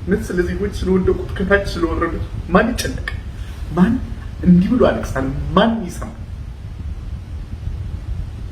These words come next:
ማን ያስታውሳቸዋል? እኔ በየቀኑ ስንት ሰው እንደሚሞት የት እናውቃለን? የት እናውቃለን? ብዙ ሰው እየሞተ ነው።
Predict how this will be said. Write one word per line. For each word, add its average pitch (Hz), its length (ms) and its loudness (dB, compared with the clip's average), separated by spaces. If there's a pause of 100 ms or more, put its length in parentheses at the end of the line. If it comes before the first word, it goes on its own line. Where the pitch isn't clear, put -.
(1700)
ማን 208 280 6
ያስታውሳቸዋል? - 760 -2 (680)
እኔ 196 140 6 (100)
በየቀኑ 202 480 2
ስንት 185 200 0
ሰው 180 120 4
እንደሚሞት 143 480 0
የት 226 220 4
እናውቃለን? - 540 -6 (3000)
የት 202 180 -2
እናውቃለን? - 460 -2 (1200)
ብዙ - 200 2
ሰው - 160 4
እየሞተ 113 320 2
ነው። - 160 -2